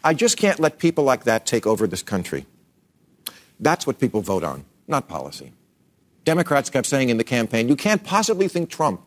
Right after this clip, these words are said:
is preferable to what we're selling." And many voters keep saying, "Yes, we can."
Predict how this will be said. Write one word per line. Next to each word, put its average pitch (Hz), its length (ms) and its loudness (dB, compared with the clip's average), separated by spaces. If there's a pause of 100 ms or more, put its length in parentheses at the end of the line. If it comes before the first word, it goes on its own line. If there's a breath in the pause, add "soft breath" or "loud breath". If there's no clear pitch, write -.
(160 loud breath)
is - 140 2
preferable 139 500 0
to 135 140 -4
what 127 200 2
we're 123 140 0
selling." 120 460 -2 (240 loud breath)
And 139 200 0
many 190 220 4
voters 175 320 4
keep 147 180 0
saying, 131 400 0 (120)
"Yes, 151 540 2 (220)
we 151 520 4 (140)
can." 120 480 0